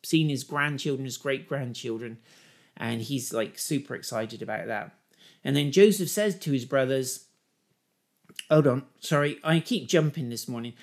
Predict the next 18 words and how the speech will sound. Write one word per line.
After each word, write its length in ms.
So 120
Joseph 460
saw 260
Ephraim's 500
children 520
of 160
the 80
third 320
generation. 680
The 80
children 540
also 540
of 240
Machir, 800
the 140
son 260
of 120
Manasseh, 680